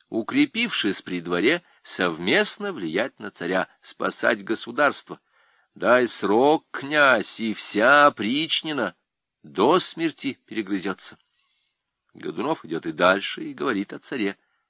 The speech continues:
«А ты думаешь, он правды не знает? Ты думаешь, он и в самом деле всем изветам верит, по которым столько людей казнено?»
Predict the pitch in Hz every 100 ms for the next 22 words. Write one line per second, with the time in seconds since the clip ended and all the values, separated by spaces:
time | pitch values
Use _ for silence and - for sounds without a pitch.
0 | _ - 107 135 - 214 180 220 208 208
1 | 185 - 240 214 143 95 - 131 165 156
2 | 117 95 87 85 73 90 170 98 - -
3 | - _ _ _ - - _ - 175 220
4 | 196 139 196 185 151 143 123 - 131 143
5 | 110 92 98 185 220 226 - 254 214 208
6 | 170 170 156 - 131 113 120 120 107 -
7 | - - - 131 131 123 117 - 127 107
8 | - 107 101 101 90 - 92 80 82 85
9 | 85 82